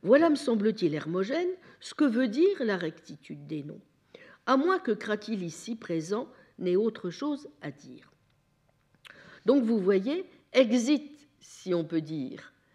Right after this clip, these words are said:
Hermogène et son conventionnalisme, ainsi d'ailleurs que, au passage, quelques autres hypothèses sur la nature et l'origine du langage. Au fond, celui-ci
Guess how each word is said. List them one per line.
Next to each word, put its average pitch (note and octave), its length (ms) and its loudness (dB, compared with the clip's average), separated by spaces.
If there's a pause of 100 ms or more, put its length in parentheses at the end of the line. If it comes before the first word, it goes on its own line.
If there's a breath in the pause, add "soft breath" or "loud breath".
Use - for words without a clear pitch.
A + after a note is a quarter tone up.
(200 soft breath)
Hermogène F#3 760 -2 (100)
et G3+ 100 0
son E3 240 -6
conventionnalisme, D3 1200 -8 (1080 loud breath)
ainsi B3+ 360 0
d'ailleurs G#3 680 0
que, D4+ 280 -2 (260 loud breath)
au G#3+ 100 6
passage, C#4+ 760 -6 (400 loud breath)
quelques G3 420 2
autres G#3 460 0
hypothèses C#4 680 -4
sur A3 320 -8
la F3+ 140 2
nature G#3 600 -4
et G#3 200 0 (180 loud breath)
l'origine C4 760 0 (260)
du B2+ 140 -10
langage. - 640 -16 (520 soft breath)
Au F#3 80 2
fond, F4 340 -2 (440 loud breath)
celui-ci A3+ 760 -4